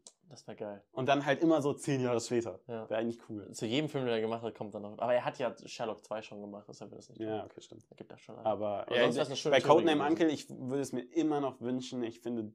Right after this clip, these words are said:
Speaker 2: Codename Uncle ist wirklich so ein, mag ich, es ist ein sehr beliebter Guy Ritchie-Film bei mir. Ähm, aber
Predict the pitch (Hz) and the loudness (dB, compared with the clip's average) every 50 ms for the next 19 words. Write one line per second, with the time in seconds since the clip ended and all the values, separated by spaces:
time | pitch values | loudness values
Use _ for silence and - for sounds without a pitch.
0 | _ _ - - _ _ - - 131 127 123 120 117 120 131 127 117 - - 113 | _ _ -20 -20 _ _ -6 -6 -4 -4 -4 -4 -4 -4 -4 -4 -6 -4 -6 -6
1 | 113 117 117 - - 120 - 120 - - _ _ - - - _ _ - - 127 | -6 -6 -10 -10 -10 -10 -10 -10 -12 -16 _ _ -20 -20 -20 _ _ -12 -6 -2
2 | 127 127 127 123 - - - 113 113 - - - 123 120 117 117 123 127 131 123 | -2 -2 -4 -6 -14 -14 -14 -14 -14 -16 -16 -12 -8 -6 -4 -2 0 0 0 0
3 | 117 120 120 123 - 127 110 110 107 113 117 131 127 - - - - 131 127 123 | -2 -6 -8 -6 -4 -4 -2 -2 -2 -2 -2 -4 -4 -8 -10 -8 -8 -6 -6 -4
4 | 123 127 127 147 147 - _ _ _ _ _ _ _ _ _ _ _ _ _ _ | -4 -4 -6 -8 -8 -12 _ _ _ _ _ _ _ _ _ _ _ _ _ _
5 | - 113 117 113 110 107 110 110 110 113 - _ _ _ _ _ _ _ _ _ | 0 2 2 2 2 0 -2 -2 -4 -6 -8 _ _ _ _ _ _ _ _ _
6 | _ _ _ _ _ _ _ _ - 117 110 117 120 120 113 113 | _ _ _ _ _ _ _ _ -8 -8 -4 -4 -4 -4 -4 -6